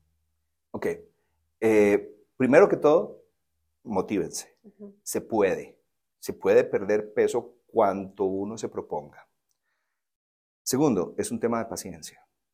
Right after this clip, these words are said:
Speaker 1: Es un tema de tiempo. Esto no hay que correr. Pérdidas de peso rápidas, el cuerpo las detecta rápido y las frena rápido. Recuerden lo que les decía hace rato,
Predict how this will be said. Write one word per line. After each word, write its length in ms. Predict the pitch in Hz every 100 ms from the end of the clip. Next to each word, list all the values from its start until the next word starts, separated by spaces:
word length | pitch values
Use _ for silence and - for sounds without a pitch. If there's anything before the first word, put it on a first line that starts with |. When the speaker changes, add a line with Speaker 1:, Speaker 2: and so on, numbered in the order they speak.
| _ _
Speaker 1:
Es 100 | -
un 40 |
tema 200 | - 98
de 80 | 95
tiempo. 480 | 95 85 76 _ _ _ _ _ _ _ _
Esto 200 | - -
no 100 | 101
hay 80 | 95
que 120 | 104
correr. 460 | - - - - _ _ _ _ _ _ _ _
Pérdidas 320 | 95 87 110
de 80 | 110
peso 240 | 107 92 113
rápidas, 480 | 104 92 113 104
el 80 | 92
cuerpo 220 | 82 -
las 120 | 101 87
detecta 420 | - 87 _ 87
rápido 560 | 98 95 101 98 98 -
y 60 |
las 180 | 82 -
frena 360 | - 92 95 85
rápido. 400 | 90 - - 82
Recuerden 440 | 82 - 92 113
lo 80 | 110
que 100 | 92
les 100 | 85
decía 240 | 82 -
hace 140 | 92 101
rato, 320 | 117 -